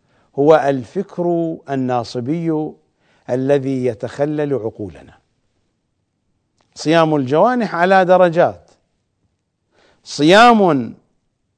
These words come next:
عن الفكر الحرام وأعلى منه درجة، أنا أعتقد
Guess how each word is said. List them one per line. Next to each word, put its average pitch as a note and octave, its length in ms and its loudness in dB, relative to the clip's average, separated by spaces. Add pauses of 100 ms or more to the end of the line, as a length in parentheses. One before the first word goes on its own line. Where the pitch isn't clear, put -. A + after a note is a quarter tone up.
(440)
عن E3 240 0
الفكر - 1700 -4
الحرام F3 680 4 (3500)
وأعلى F3+ 520 2
منه F3 280 -2
درجة، D3 540 0 (1900)
أنا E3+ 240 -2
أعتقد D3+ 520 -6